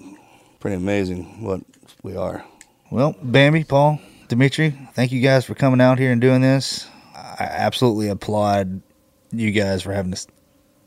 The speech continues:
Speaker 2: stick through the misery of D C and, and getting out there and fighting the good fight to save the lives of, you know, veterans, first responders, and, and the American public. God bless. And, uh, we're looking forward to updates on down the road.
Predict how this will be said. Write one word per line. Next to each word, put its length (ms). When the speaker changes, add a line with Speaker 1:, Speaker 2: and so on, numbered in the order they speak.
Speaker 2:
stick 460
through 180
the 80
misery 440
of 100
D 160
C 380
and, 180
and 180
getting 160
out 140
there 80
and 100
fighting 220
the 60
good 200
fight 240
to 60
save 260
the 60
lives 400
of, 100
you 60
know, 100
veterans, 300
first 260
responders, 300
and, 180
and 160
the 60
American 320
public. 320
God 220
bless. 480
And, 200
uh, 220
we're 140
looking 160
forward 220
to 80
updates 520
on 100
down 200
the 40
road. 300